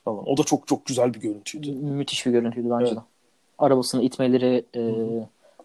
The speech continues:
Speaker 2: grid'deki yerine doğru, e,
Speaker 1: Evet.
Speaker 2: sonra işte Amerika'daki yine, e, birçok önemli spor figürü, e, destek verdi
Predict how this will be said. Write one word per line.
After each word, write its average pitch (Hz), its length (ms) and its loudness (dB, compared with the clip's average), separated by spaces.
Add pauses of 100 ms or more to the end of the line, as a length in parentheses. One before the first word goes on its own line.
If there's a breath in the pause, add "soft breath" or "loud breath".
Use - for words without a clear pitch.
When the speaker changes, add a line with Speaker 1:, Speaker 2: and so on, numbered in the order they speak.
(140)
Speaker 2:
grid'deki 123 760 2
yerine 123 380 2
doğru, 120 400 2 (320)
e, 101 40 -4
Speaker 1:
Evet. 110 260 -2 (500)
Speaker 2:
sonra 123 200 2
işte 120 280 4 (440 soft breath)
Amerika'daki 127 800 4
yine, 123 260 -2 (340)
e, 117 440 2
birçok 127 380 -6
önemli 123 280 4
spor 120 260 4
figürü, 117 600 2
e, 135 60 -6 (560)
destek 117 400 0
verdi 107 420 2